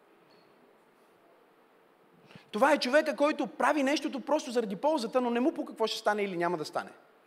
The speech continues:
Разбирате ли? Например, отива на матч. Дали играят Реал Мадрид и Ювентус,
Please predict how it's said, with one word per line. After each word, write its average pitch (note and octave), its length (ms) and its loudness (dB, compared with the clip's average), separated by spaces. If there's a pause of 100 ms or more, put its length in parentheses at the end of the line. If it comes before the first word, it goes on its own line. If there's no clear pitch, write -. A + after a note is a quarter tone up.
(1040)
Разбирате C4 380 -4
ли? - 60 -10 (240)
Например, C4 320 0
отива A#3 260 0
на G#3+ 80 0
матч. - 320 -8 (1900)
Дали C4+ 200 2
играят G#3 380 2 (340)
Реал D3+ 200 -2
Мадрид D#3+ 400 -8
и D3+ 40 -10
Ювентус, C3+ 640 -8